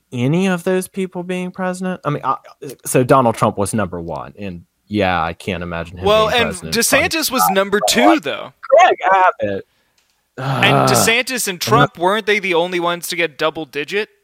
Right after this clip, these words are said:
Speaker 2: Like
Speaker 1: I do think, yeah. Um, which is just awful.
Speaker 2: Yeah, that's,
Speaker 1: Awful,
Speaker 2: that's a
Speaker 1: awful,
Speaker 2: real
Speaker 1: awful.
Speaker 2: bad
Speaker 1: DeSantis as president of the United States,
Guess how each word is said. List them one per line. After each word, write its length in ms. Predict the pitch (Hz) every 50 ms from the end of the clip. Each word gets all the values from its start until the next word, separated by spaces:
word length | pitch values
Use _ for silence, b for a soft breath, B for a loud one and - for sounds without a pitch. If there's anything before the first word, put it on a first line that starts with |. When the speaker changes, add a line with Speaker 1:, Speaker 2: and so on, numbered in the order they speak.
| _ _ _ _
Speaker 2:
Like 440 | 147 151 151 147 143 143 - - - - - - _ _ _ _ _
Speaker 1:
I 80 | - 117
do 160 | 110 110 110
think, 220 | 104 - 107 95 - _
yeah. 420 | - 101 98 95 87 80 71 67 - _ _ _ _ _ _ _ -
Um, 480 | 113 110 107 107 101 95 92 85 78 -
which 240 | 98 104 107 101 -
is 140 | 104 95 -
just 360 | - 107 104 - - - - _ _ _ _ _ _ _ _ _ _ _ _
awful. 380 | 202 170 123 110 - - -
Speaker 2:
Yeah, 180 | 143 139 131 131
that's, 160 | 139 156 220
Speaker 1:
Awful, 300 | 220 208 190 - - - - 131 131
Speaker 2:
that's 140 | 123 117 -
a 40 | 131
Speaker 1:
awful, 100 | - 143
Speaker 2:
real 140 | 151 156
Speaker 1:
awful. 60 | 151 -
Speaker 2:
bad 280 | 147 143 139 135 127 _ _
Speaker 1:
DeSantis 680 | 147 139 - - - - 180 190 208 214 - 196 190 185 180 - b b b b b b b b _
as 220 | 139 135 131 123
president 500 | - - - 151 151 160 151 151 147 135
of 60 | 131 123
the 80 | 131
United 300 | 127 127 127 127 127 123
States, 220 | - - 127 131